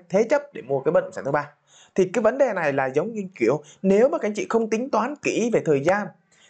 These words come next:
thì đến một thời điểm nào đó là cái gì ạ? Cái số tiền mà chúng ta, ờ, tiền lãi trả cho ngân hàng hoặc tiền lãi vay từ những người bạn của mình, huy động vốn từ những nguồn khác, nó sẽ chồng lên, chồng lên, chồng lên rất là nhiều. Đấy, quan trọng là các anh chị phải kiểm tra lại cái đó.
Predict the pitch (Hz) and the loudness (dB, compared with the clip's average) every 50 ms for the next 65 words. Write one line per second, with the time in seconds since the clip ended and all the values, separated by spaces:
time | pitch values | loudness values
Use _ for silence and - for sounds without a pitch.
0 | - - 147 143 156 185 240 294 294 254 - 175 156 139 127 107 - 160 180 175 | -2 -2 2 2 2 2 2 2 0 0 2 2 2 2 2 0 -2 -2 0 0
1 | 160 143 131 127 131 170 220 - - _ _ _ _ _ _ _ _ - 135 139 | 2 2 4 2 2 0 -2 -4 -8 _ _ _ _ _ _ _ _ 0 2 2
2 | 143 143 143 135 127 117 - - _ _ - 131 123 165 214 247 247 220 - - | 2 0 0 -2 -4 -4 -6 -8 _ _ -8 -6 -4 -4 -4 -2 0 0 0 0
3 | - _ _ _ _ _ _ _ _ _ _ - 233 226 220 214 254 311 - 277 | -4 _ _ _ _ _ _ _ _ _ _ -2 0 2 4 4 4 4 2 2
4 | 226 175 143 120 113 117 135 175 190 196 190 185 185 - _ _ _ _ _ - | 2 2 2 0 -2 -2 -2 0 0 0 0 -2 -4 -8 _ _ _ _ _ -2
5 | 135 147 139 123 - - _ _ 139 120 113 127 87 - 135 175 202 202 - _ | 0 0 0 0 -4 -8 _ _ -2 0 0 0 0 0 -2 -4 -4 -6 -8 _
6 | _ _ _ _ _ _ _ - - - 147 160 185 180 170 165 170 165 156 127 | _ _ _ _ _ _ _ -6 -4 -4 -4 -4 -4 -2 0 0 0 0 0 -2
7 | 110 104 107 117 - - _ - 120 104 101 90 73 - - 147 156 156 170 170 | -2 -4 -6 -8 -10 -6 _ -2 -2 -2 -2 -4 -4 -4 -4 -6 -4 -2 -2 0
8 | 170 139 120 - 92 110 135 131 117 104 - - - - 101 123 120 104 104 - | 0 0 -2 -4 -6 -6 -4 -2 -2 -2 -4 -6 -8 -8 -4 -4 -4 -4 -4 -8
9 | - - _ _ - 165 175 165 - - 123 117 117 160 165 143 104 90 101 139 | -18 -20 _ _ 0 2 2 2 2 0 0 -2 -2 -2 -2 -4 -6 -6 -6 -2
10 | 143 127 - - 151 175 208 208 - - - - - 196 233 - - - - 170 | -2 -2 -2 0 -2 -2 -2 -2 -6 -12 -20 -8 -4 -4 -4 -4 -4 -4 -2 -2
11 | 143 127 123 127 135 135 139 123 123 123 123 - 123 110 113 120 120 120 - _ | -2 -2 -4 -6 -4 -2 -2 -2 -2 -4 -4 -4 -4 -4 -2 -4 -6 -8 -10 _
12 | _ _ _ - 233 262 262 180 127 117 113 110 101 95 92 - _ _ _ _ | _ _ _ -2 0 0 2 0 -2 -2 -2 -2 -2 -2 -4 -8 _ _ _ _
13 | _ _ - 104 113 127 - - _ _ _ _ - 180 185 190 190 196 151 104 | _ _ -6 -4 -4 -4 -6 -10 _ _ _ _ -4 -2 -2 -2 -2 -4 -4 -4
14 | 110 117 110 139 151 151 - - 107 - - 92 90 - 131 120 - - 104 117 | -6 -6 -6 -6 -6 -8 -12 -16 -18 -18 -18 -10 -6 -4 -4 -4 -4 -6 -6 -6
15 | 127 127 147 - - | -2 0 -2 -2 -2